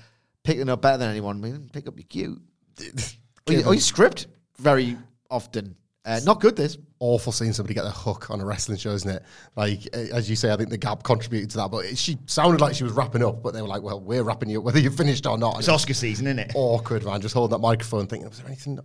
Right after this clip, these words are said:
Speaker 2: left I was supposed to do?"
Speaker 1: Yeah, there's
Speaker 2: No,
Speaker 1: a,
Speaker 2: I get out of here.
Speaker 1: there's a drastic, uh, the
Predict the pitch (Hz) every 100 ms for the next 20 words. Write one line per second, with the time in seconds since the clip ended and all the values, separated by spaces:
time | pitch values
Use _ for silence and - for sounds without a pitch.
0 | _ 135 - 147 143 160 190 196 160 220
1 | 254 143 123 113 - 120 113 135 85 73
2 | 78 - 135 110 - 131 135 131 - 120
3 | 117 123 113 113 101 95 120